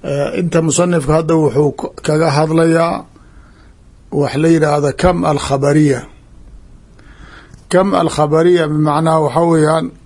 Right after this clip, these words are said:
kamtii qofka uu isaga waramayay asiga. Kamta la isaga, qofka uu isaga hadlayay naftiisa yaa la yidhaahdaa kam alkhabariya.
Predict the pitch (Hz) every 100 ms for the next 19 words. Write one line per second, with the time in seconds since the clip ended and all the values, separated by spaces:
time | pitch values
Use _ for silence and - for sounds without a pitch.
0 | - - - - - - 180 190 151 160
1 | 160 160 185 - 165 156 151 147 - -
2 | - 160 170 170 156 135 156 147 139 139
3 | 131 - 135 120 - - - _ _ -
4 | - - - - - 185 175 160 151 139
5 | 151 170 170 170 185 - 165 165 - 160
6 | 156 160 156 151 151 160 - 135 - 123
7 | - - - - - - - - - 147
8 | 147 170 165 151 143 139 127 156 - 139
9 | - 131 139 139 131